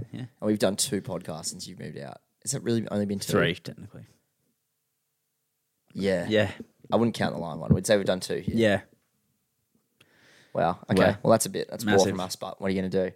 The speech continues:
Speaker 1: What are you gonna do?
Speaker 2: Um, all right. We should start bringing this home while we're still on a bit of a high here, I think.
Speaker 1: We're riding the highs from S V G last week. If you
Speaker 2: Yep.
Speaker 1: couldn't tell. Um, look, are we gonna call it now? Most
Speaker 2: Well,
Speaker 1: likely.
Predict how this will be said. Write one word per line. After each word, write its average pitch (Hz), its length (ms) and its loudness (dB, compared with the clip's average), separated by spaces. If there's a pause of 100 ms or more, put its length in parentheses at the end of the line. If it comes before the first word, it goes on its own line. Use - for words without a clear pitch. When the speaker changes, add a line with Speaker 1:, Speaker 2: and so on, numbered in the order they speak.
Speaker 1:
What 107 120 -6
are 92 40 -6
you 87 80 -6
gonna 82 160 -12
do? - 180 -8
Speaker 2:
Um, 131 360 6
all 120 40 2
right. 127 140 6
We 135 80 6
should 170 220 2
start 135 240 6
bringing 113 180 6
this 104 140 4
home 107 260 6
while 104 140 10
we're 107 80 8
still 110 240 2
on 104 100 6
a 98 40 0
bit 98 100 2
of 95 80 2
a 92 60 0
high 98 340 0
here, 98 260 -2
I 87 60 -6
think. 107 340 -4 (100)
Speaker 1:
We're 131 140 6
riding 113 300 8
the 95 80 0
highs 92 400 2 (1200)
from 95 160 2
S 90 160 -4
V - 100 -6
G - 160 -10
last - 260 -14
week. - 220 -16
If 113 80 -2
you 107 60 4
Speaker 2:
Yep. 95 160 2
Speaker 1:
couldn't - 180 -6 (360)
tell. 127 100 6
Um, 127 600 6
look, 147 340 10
are 143 60 8
we 160 100 10
gonna 170 120 8
call 170 260 8
it 139 60 2
now? 190 380 6 (120)
Most 131 220 8
Speaker 2:
Well, 190 80 12
Speaker 1:
likely. 117 400 6